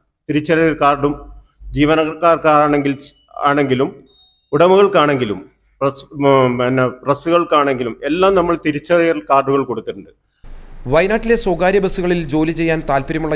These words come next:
Speaker 2: യുവതികൾക്ക് ജോലി ഉറപ്പാക്കുന്നതിന് സംഘടന പദ്ധതി ഒരുക്കിയിട്ടുണ്ട്. താൽപ്പര്യമുള്ളവർക്ക് ജില്ലാ ഓഫീസിൽ അപേക്ഷ നൽകാം. തൊഴിൽ രഹിതർക്ക് ഈ അവസരം ഉപയോഗപ്പെടുത്താനാകും.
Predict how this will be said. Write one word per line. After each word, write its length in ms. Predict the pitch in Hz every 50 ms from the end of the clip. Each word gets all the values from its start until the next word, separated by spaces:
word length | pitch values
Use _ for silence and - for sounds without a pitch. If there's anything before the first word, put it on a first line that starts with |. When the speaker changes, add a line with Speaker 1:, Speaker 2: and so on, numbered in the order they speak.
| 147
Speaker 2:
യുവതികൾക്ക് 460 | 135 123 139 131 135 147 143 147 - - - - - - - - 123 110
ജോലി 220 | 147 151 165 175 190 180
ഉറപ്പാക്കുന്നതിന് 600 | 180 180 185 180 180 175 160 156 143 147 147 143 139 -
സംഘടന 320 | 139 127 - 139 131 135 131 127 -
പദ്ധതി 320 | 131 123 - 147 139 143 139
ഒരുക്കിയിട്ടുണ്ട്. 520 | 123 123 - - 120 110 98 113 101 120 - - - - - - - - - - - - - - - - - -
താൽപ്പര്യമുള്ളവർക്ക് 640 | 135 131 - 156 156 147 151 147 135 131 127 143 127 113
ജില്ലാ 180 | 135 - 156 160 156 156
ഓഫീസിൽ 340 | 131 143 143 - 156 135 131 - - 123
അപേക്ഷ 340 | 120 131 123 - - 117 98 104
നൽകാം. 260 | 104 101 113 127 - - - - - - - - - - - - -
തൊഴിൽ 200 | 185 180 208 226 208
രഹിതർക്ക് 420 | 233 214 226 185 220 - 202 202 180 - - 139
ഈ 60 | 160 165
അവസരം 300 | 151 147 - 170 147 131 127 143 131
ഉപയോഗപ്പെടുത്താനാകും. 800 | 113 143 147 147 143 147 131 - 120 104 92 92 95 98 131